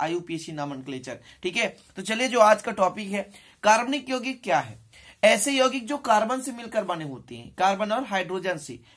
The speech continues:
है ना, और अन्य तत्वों से मिलकर बने, लेकिन उसमें कार्बन होना चाहिए। तो ऐसे यौगिक जो कार्बन से मिलकर बने होते हैं,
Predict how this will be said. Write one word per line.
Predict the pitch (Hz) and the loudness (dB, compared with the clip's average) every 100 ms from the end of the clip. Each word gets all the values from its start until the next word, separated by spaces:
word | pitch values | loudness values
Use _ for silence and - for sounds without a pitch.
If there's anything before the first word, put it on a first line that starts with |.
| 185 | 0
है | 233 | 2
ना, | 277 | 4
और | - 214 | 8 8
अन्य | 220 208 208 | 8 2 -4
तत्वों | 214 180 - 190 | -4 -4 -4 -6
से | 185 | -4
मिलकर | 175 160 165 | -6 -4 -4
बने, | 151 151 147 | -4 -6 -6
लेकिन | 156 202 214 254 | -8 -10 -8 -6
उसमें | 254 254 - | -6 -6 0
कार्बन | 196 165 175 185 | 4 4 2 -4
होना | 143 151 | -6 -4
चाहिए। | 208 190 139 120 104 - - - | -2 -2 -4 -6 -12 -16 -20 -12
तो | - | 0
ऐसे | 208 233 233 | 4 4 2
यौगिक | 262 262 247 220 | -2 -2 -2 -6
जो | 247 262 | -6 -2
कार्बन | 202 175 180 220 | 2 2 0 -6
से | 240 | -6
मिलकर | 220 208 196 | -8 -6 -4
बने | 175 175 | -4 -6
होते | 156 143 | -10 -8
हैं, | 175 | -6